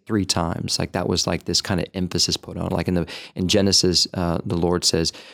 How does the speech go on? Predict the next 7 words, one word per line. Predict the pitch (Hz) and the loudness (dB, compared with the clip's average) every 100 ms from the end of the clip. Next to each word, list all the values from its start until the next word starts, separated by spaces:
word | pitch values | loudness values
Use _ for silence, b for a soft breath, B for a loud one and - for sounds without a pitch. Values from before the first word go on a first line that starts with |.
| B - | B -2
"Be | 101 | 0
fruitful, | 90 - 127 139 - - 107 - _ _ _ _ | 0 2 4 4 0 -2 -2 -8 _ _ _ _
multiply, | 98 101 107 110 - - 92 87 82 - - | 0 4 4 2 -4 -2 -2 0 -2 -4 -6
and | 82 | -6
fill | - - 110 | -4 2 4
the | 90 85 | 4 2
earth." | 85 - | 0 -4